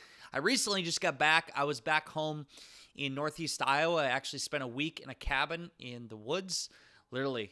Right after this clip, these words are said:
it's surrounded by cornfields and timber, and I was in the middle of nowhere, disconnected, and I documented. If you follow me on social media, or at least if you follow me on Instagram, my handle is Brandon T Adams. If you follow me on Instagram, you'll see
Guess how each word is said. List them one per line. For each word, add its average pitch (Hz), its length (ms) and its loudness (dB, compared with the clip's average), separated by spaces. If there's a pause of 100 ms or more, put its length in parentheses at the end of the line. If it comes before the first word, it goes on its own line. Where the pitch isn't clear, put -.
(140)
it's 110 260 -10
surrounded 120 480 -2
by 107 200 -2
cornfields 196 800 0
and 131 520 -4 (140)
timber, 185 500 0
and 135 300 -4
I 131 80 -2
was 131 160 -2
in 135 80 -8
the - 0 -
middle 131 140 -2
of 127 60 -8
nowhere, 143 500 2 (500)
disconnected, 175 880 2
and 139 200 -2
I 139 120 2
documented. 151 600 2
If 135 40 -10
you 143 80 -8
follow 196 220 -2
me 185 140 -4
on 143 100 -4
social 151 360 -4
media, 143 400 0
or 127 60 -4
at 127 80 -4
least 147 240 -4
if 123 100 -8
you 123 60 -10
follow 151 220 -2
me 143 120 -6
on 123 80 -6
Instagram, 123 680 -4 (380)
my 127 120 -4
handle 135 260 0
is 117 160 -4
Brandon 127 480 -2
T 127 340 -4
Adams. 143 480 0
If 117 140 -14
you 117 60 -18
follow 175 180 0
me 147 180 -4
on 143 80 -2
Instagram, 131 280 -6
you'll 127 100 -4
see 139 380 -4